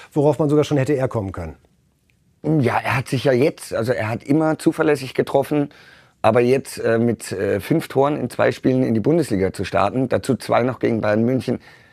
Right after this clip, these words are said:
Speaker 2: da ist jeder Spieler im Fokus bei Bayern München, ganz sicher.
Speaker 1: Und noch diese vier Tore am letzten Spieltag gegen Dortmund, äh, als er
Speaker 2: Ja.
Speaker 1: ja alle, äh,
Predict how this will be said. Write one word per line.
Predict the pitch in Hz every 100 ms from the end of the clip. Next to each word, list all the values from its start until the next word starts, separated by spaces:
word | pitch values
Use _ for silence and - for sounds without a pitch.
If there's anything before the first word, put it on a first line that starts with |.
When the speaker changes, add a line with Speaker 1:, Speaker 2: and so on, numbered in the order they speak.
| -
Speaker 2:
da | 107
ist | 110
jeder | 117 117
Spieler | - 113 104
im | 95
Fokus | - 82 -
bei | - 92
Bayern | 95 82
München, | 80 82 - -
ganz | 101 104
sicher. | - - - _ _
Speaker 1:
Und | - 190
noch | 190
diese | 139 151 143
vier | - 180
Tore | - 175 165
am | 143 143
letzten | 160 - 175
Spieltag | - 175 175 165
gegen | 156 135
Dortmund, | 135 151 175 165 160 - - - -
äh, |
als | 139 135 147 -
er |
Speaker 2:
Ja. | 139 139
Speaker 1:
ja | 139
alle, | 147 147 139 120
äh, | 131